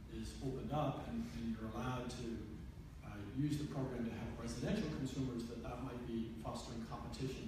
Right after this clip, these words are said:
to some of the commercial companies. Now, our response to that is two things. One, we welcome the commercial companies in participating in the E-rate program, so we don't see it as competition as much as a new opportunity for them, market opportunity for them.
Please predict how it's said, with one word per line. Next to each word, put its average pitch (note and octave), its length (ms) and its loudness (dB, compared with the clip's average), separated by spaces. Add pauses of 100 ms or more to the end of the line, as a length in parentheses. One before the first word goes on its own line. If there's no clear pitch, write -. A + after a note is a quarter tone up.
to - 80 -4
some - 200 -4
of A2+ 120 0
the - 60 -6
commercial B2+ 400 0
companies. - 400 -6 (960)
Now, A#2+ 260 -2
our E3 300 8
response - 480 4
to - 80 -4
that - 240 4 (180)
is A2+ 240 2 (300)
two G3 240 2
things. - 320 -2 (140)
One, D3 340 10
we B2+ 160 6
welcome A#2 580 4 (200)
the B2 120 -6
commercial C3+ 400 2
companies A#2 460 2
in - 160 -2
participating C3+ 640 2
in A2+ 160 2
the A2 160 -2
E-rate - 320 -2
program, - 400 -4
so - 240 -4
we A#2+ 80 -2
don't C3+ 240 2
see D3+ 260 4
it B2 140 0
as A#2 160 -4
competition C#3 680 0
as A2 140 -2
much A#2 180 -2 (140)
as A2 160 -2 (500)
a C3 60 2
new C3 120 6
opportunity B2+ 600 2
for - 160 -4
them, - 160 -4
market - 320 0
opportunity - 560 -4 (140)
for - 100 -6
them. G2 160 -6